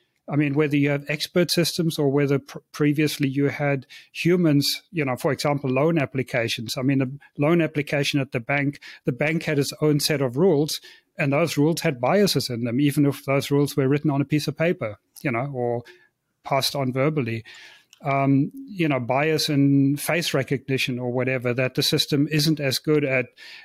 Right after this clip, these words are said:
at recognizing certain types of faces versus others. It's a pure engineering and market problem, you know. A company clearly is going to develop the market for who's buying their product. And if,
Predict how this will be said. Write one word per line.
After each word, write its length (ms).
at 220
recognizing 920
certain 340
types 340
of 100
faces 460
versus 360
others. 320
It's 200
a 20
pure 300
engineering 640
and 140
market 340
problem, 580
you 120
know. 180
A 60
company 480
clearly 420
is 120
going 280
to 120
develop 500
the 60
market 540
for 540
who's 240
buying 280
their 120
product. 460
And 180
if, 200